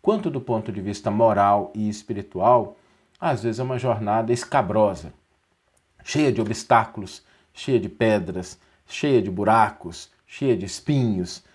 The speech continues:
cheia de acidentes no meio da estrada. E tanto na vida física quanto na vida moral, a gente encontra esses obstáculos.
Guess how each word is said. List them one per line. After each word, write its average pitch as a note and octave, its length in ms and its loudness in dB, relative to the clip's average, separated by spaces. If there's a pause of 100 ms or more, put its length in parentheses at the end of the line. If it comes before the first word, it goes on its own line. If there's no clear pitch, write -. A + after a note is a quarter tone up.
(160)
cheia C#3+ 280 2
de A#2+ 80 2
acidentes A2 840 -2
no G2 100 -8
meio G2+ 220 -4
da F#2+ 80 -6
estrada. A2+ 760 2 (640)
E E3 560 0 (680)
tanto A#3 360 0
na D#3+ 160 4
vida A2+ 300 0
física G2 640 -4
quanto B2+ 280 -6
na A2 120 -2
vida G2 220 -4
moral, F#2+ 600 2 (380)
a F#3+ 140 -4
gente C3 560 -8
encontra D3+ 800 -2
esses G#2 380 -4
obstáculos. - 800 -8